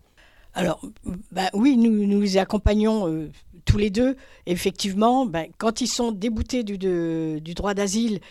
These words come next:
ils ont toujours possibilité de demander une carte de séjour, que ça soit vie privée familiale,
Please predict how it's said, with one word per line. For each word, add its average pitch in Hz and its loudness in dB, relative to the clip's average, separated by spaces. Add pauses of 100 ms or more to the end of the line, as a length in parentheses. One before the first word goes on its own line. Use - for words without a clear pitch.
(120)
ils 190 -2
ont 196 0
toujours 277 2
possibilité 220 -2
de 196 -8
demander 202 2
une 196 0
carte - -4
de 185 -4
séjour, 185 -2
que - -8
ça 185 -6
soit 170 -6
vie 170 -6
privée 185 -2
familiale, 170 -4